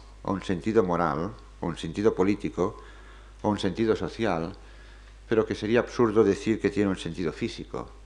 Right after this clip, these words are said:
o un sentido fisiológico. La justicia fisiológica es cosa que todavía no ha aparecido, aunque supongo que aparecerá algún día.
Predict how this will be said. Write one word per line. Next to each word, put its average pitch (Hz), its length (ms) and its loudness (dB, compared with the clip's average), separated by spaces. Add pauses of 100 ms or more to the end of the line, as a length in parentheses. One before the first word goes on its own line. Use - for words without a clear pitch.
o 85 80 -6
un 85 80 -8
sentido 87 340 -2
fisiológico. 85 800 -4 (720)
La 80 140 -4
justicia 90 480 -8
fisiológica 92 600 -2
es 90 100 -8
cosa 85 220 -6
que 87 100 -6
todavía 85 500 -2 (100)
no 87 100 -6
ha 76 40 -4
aparecido, 76 540 -4 (520)
aunque 78 340 -6
supongo 80 400 -6
que 80 60 -4
aparecerá 76 360 -4
algún 87 260 -6
día. 107 200 -6